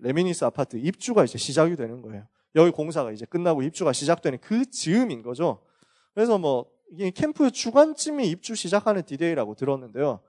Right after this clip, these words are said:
아무튼 입주를 한다 안 한다 떠나서 우리에게 새로 주어진 황금어장 하나가 추가된 겁니다.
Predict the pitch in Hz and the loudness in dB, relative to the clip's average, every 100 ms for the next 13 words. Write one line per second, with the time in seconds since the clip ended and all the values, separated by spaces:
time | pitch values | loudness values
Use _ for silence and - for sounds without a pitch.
0 | _ _ _ 131 175 269 - 269 214 131 | _ _ _ 2 2 0 -4 -2 -2 -4
1 | _ _ - 226 - - 269 233 226 311 | _ _ -10 -10 -8 -4 2 2 0 -6
2 | 320 320 190 135 160 202 190 - 254 269 | 4 4 4 2 -2 0 -2 2 2 2
3 | 262 269 262 143 165 214 180 165 127 - | 2 2 2 -6 0 0 2 0 -2 -4
4 | 294 302 - 262 254 226 247 254 196 196 | -2 -2 -4 -4 -2 -2 -4 -6 -8 -4
5 | 196 160 147 165 156 127 - 196 220 247 | -4 -4 -4 -2 -2 -2 -4 0 0 0
6 | 233 117 107 | -4 -6 -14